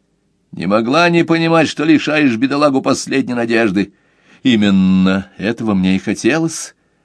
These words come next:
отрезала она. «Отца я ему не прощу. Пора было внести полную ясность. Боже мой,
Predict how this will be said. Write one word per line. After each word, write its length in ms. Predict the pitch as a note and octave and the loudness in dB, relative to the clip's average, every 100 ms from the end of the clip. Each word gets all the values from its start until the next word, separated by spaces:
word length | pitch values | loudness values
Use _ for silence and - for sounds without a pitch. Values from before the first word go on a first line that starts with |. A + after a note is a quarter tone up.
| _ | _
отрезала 600 | - F#2+ F#2 G2 F2 F#2 | -14 -10 -4 -4 -2 -2
она. 220 | F2+ F#2+ - - - - | -2 -2 -6 -20 -20 -10
«Отца 580 | A2+ G2+ - - A2+ | -10 -8 -10 -6 -4
я 140 | F#2+ F2 | -2 -4
ему 160 | E2+ | -6
не 100 | E2+ | -10
прощу. 500 | D#2+ E2 - - - - _ _ _ _ _ - | -12 -12 -10 -6 -6 -8 _ _ _ _ _ -10
Пора 260 | G#2 G2+ | -2 0
было 160 | F#2+ F#2 | 0 0
внести 380 | F#2 F#2 - G2 | 0 -2 -4 -6
полную 440 | G2+ G2 G2 F#2 | -2 0 2 2
ясность. 640 | F#2 G#2 - F#2+ - - - - - | 0 -2 -4 -8 -8 -16 -20 -20 -18
Боже 340 | - - F#2 G2+ | -10 -8 -4 0
мой, 320 | F#2+ G2+ G2+ | 2 0 -4